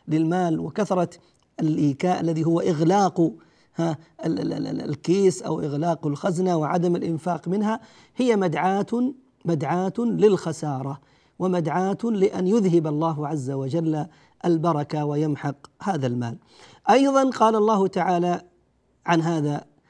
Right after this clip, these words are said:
الذميم، نعوذ بالله: "يحسب أن ماله أخلده". يحسب، يظن أن هذا المال الذي يجمعه ويعدده سيخلده أو سيخلده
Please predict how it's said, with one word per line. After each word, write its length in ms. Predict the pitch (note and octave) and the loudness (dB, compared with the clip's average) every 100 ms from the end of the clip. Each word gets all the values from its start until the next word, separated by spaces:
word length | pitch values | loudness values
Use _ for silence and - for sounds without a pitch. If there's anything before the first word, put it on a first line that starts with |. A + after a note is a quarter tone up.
| _ _ - | _ _ -4
الذميم، 600 | C3+ C#3 C#3 F3+ A#3+ B3 | -2 0 2 2 0 -2
نعوذ 340 | F3 D3+ D3 C#3 | -4 -4 -2 -2
بالله: 440 | C#3 C#3+ F3 A3 - _ _ G3+ | -2 -2 -2 -4 -10 _ _ 0
"يحسب 480 | C4 - - G3+ G3 - | 0 0 0 4 4 4
أن 240 | G3 F#3 | 0 0
ماله 520 | F3+ F3+ E3+ E3 E3 - | 0 0 0 0 -2 -4
أخلده". 500 | D#3+ D3+ C#3+ B2 A2+ - _ _ _ _ _ _ _ _ _ - - - | -6 -6 -4 -4 -8 -14 _ _ _ _ _ _ _ _ _ -20 -18 0
يحسب، 640 | F#3 A#3 - A3+ A3 A#3+ B3 | 2 2 2 2 2 0 0
يظن 580 | G#3+ A3+ C#4 A3+ E3+ G3 - _ _ _ _ _ _ _ _ - | 2 2 2 2 2 0 -6 _ _ _ _ _ _ _ _ -2
أن 240 | G#3+ A#3+ | 0 2
هذا 340 | A#3 B3 D4 B3+ | 2 2 2 2
المال 340 | B3 B3+ B3+ | 2 2 2
الذي 420 | A3+ A3 G#3 G#3 | 2 2 2 2
يجمعه 540 | G3 E3 F3 F#3 F#3 F3 | 2 2 2 2 2 2
ويعدده 960 | F#3+ F#3 F3+ E3+ E3 C#3+ E3 D#3+ D#3+ F3 | 2 2 2 2 0 2 2 2 2 2
سيخلده 920 | A3 G#3+ G#3 F#3+ F3+ G3 F#3 F3+ G3 | 4 4 4 2 2 2 2 2 0
أو 140 | F#3 | 0
سيخلده 1200 | F3+ G3+ F3+ - F#3 F#3 F3+ A3 B3 A#3 A3 A3+ | 0 0 0 0 0 0 2 2 2 2 2 2